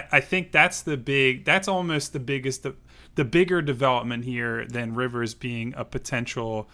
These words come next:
candidate for the Sixers is that, you know, I think Philadelphia probably had, I don't wanna say a ton of leverage, but they had some leverage before in terms of being able to haggle with Lou a little bit and, and dangle the D'Antoni thing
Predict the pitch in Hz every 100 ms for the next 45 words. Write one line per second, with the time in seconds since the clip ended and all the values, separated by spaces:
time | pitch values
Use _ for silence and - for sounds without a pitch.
0 | - - - - - 160 139 131 123 127
1 | 113 - 247 - 143 123 120 131 120 135
2 | 123 - - - - 190 165 143 160 -
3 | 214 202 - - 170 135 143 147 135 -
4 | 123 127 127 123 123 117 117 117 113 -
5 | - _ - - - - 214 220 208 196
6 | 147 - 165 156 131 123 123 120 107 135
7 | - 135 139 120 - - 117 127 131 139
8 | 139 156 151 - - 147 - 170 170 170
9 | 135 131 135 127 123 117 123 120 117 117
10 | 113 113 113 - - - - - - 139
11 | 135 135 131 127 131 131 127 123 120 120
12 | 120 117 123 120 117 113 110 - 113 107
13 | 117 123 123 117 117 120 117 110 120 117
14 | 113 - 117 113 107